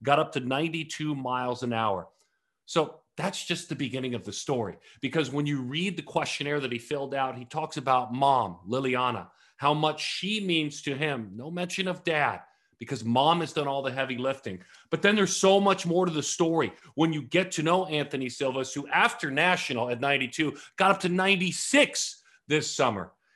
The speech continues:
He's committed to go to Cal Baptist, probably is going to be a draft pick in July, though. And the story of the courage of his home and what he has overcome, raising his own money to get to events, to get to workouts, and becoming the man of the home while all the while trying to become a prospect,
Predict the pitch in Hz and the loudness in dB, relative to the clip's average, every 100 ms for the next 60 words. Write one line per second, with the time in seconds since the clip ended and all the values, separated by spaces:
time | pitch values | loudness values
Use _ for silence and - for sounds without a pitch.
0 | - 143 - 180 285 247 196 175 - 165 | -8 -6 -2 2 2 0 0 0 0 0
1 | 156 151 143 - 117 - - 185 254 247 | 2 4 2 0 -10 -10 -4 0 0 2
2 | 190 156 - 160 156 143 131 123 127 151 | 2 2 0 -4 -2 -2 -4 -2 0 0
3 | - 131 120 127 120 120 127 135 117 107 | -2 -6 -4 -4 -4 -2 0 2 2 -2
4 | - - - _ - 151 156 - - 202 | -4 -14 -20 _ -4 -2 0 -2 2 4
5 | 277 294 170 143 143 - 180 196 190 151 | 4 2 -2 -2 -4 2 4 4 0 -4
6 | 147 170 147 123 107 120 _ _ - 123 | -4 -4 -4 -4 -4 -10 _ _ -8 -2
7 | 135 123 165 240 247 196 190 196 180 139 | 0 0 0 -2 0 0 0 -2 0 0
8 | 113 123 _ _ 101 139 240 240 240 208 | 0 -4 _ _ 0 4 4 4 2 4
9 | 185 202 190 170 165 170 147 120 170 196 | 4 4 2 2 0 -2 -4 -2 0 0
10 | - 180 151 143 147 - 127 98 180 185 | -2 -4 -2 -4 -6 -8 -10 -4 -4 -4
11 | 170 156 143 143 139 135 - - - _ | -6 -2 -2 -2 -4 -4 -6 -18 -20 _
12 | _ - 139 143 - 180 190 147 131 147 | _ -6 -4 -2 2 2 2 0 0 0
13 | 175 202 165 156 175 165 147 - 131 135 | 0 0 -2 -2 0 0 0 -2 -2 -2
14 | 131 143 165 160 143 135 147 135 - 139 | -2 -4 -2 -2 -2 0 2 2 0 -4
15 | 143 127 127 131 117 - 135 139 - 143 | -4 -6 -8 -6 -6 -2 -2 -2 -4 -4
16 | 147 | -6